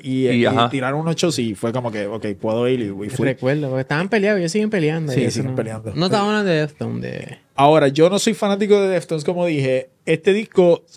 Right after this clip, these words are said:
Speaker 1: todo el mundo dice, "Este es el disco para escuchar". Mi, en mi caso sería Saturday Night Wrist.
Speaker 2: Ok.
Speaker 1: Eh, pero sí, o sea, esto es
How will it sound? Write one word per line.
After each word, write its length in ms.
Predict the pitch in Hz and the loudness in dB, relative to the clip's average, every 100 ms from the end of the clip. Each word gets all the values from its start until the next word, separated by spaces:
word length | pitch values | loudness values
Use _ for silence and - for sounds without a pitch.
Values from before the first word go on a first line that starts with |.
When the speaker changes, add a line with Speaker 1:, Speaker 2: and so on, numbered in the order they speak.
| - | 2
Speaker 1:
todo 180 | 165 185 | 4 4
el 60 | |
mundo 240 | 185 196 185 | 4 2 4
dice, 320 | 185 180 143 | 4 4 0
"Este 180 | 151 185 | -2 2
es 60 | |
el 80 | 175 | 2
disco 200 | 185 - | 2 2
para 140 | 196 185 | 2 2
escuchar". 480 | 190 170 170 127 117 _ _ _ 143 151 | 0 0 2 0 -4 _ _ _ -18 -2
Mi, 200 | 175 185 208 | 2 2 2
en 160 | 160 175 | -2 0
mi 100 | 175 | 4
caso 460 | 180 160 147 135 | 4 4 0 -2
sería 360 | 120 131 135 131 | -2 0 2 2
Saturday 460 | 139 135 139 139 | 0 2 2 2
Night 220 | 131 123 104 | 0 -2 -4
Wrist. 400 | 101 - - - _ | -6 -8 -10 -12 _
Speaker 2:
Ok. 240 | - 160 156 151 _ | -4 -2 -2 -10 _
Speaker 1:
Eh, 640 | - 127 123 120 117 110 107 | -4 -2 0 0 -2 -4 -4
pero 180 | 151 151 | -2 0
sí, 300 | 135 190 196 | 0 0 0
o 80 | 123 | 0
sea, 400 | 139 123 117 113 | 0 0 0 -2
esto 320 | 113 - 135 | -4 0 2
es 500 | 147 156 160 151 139 | 2 2 2 2 0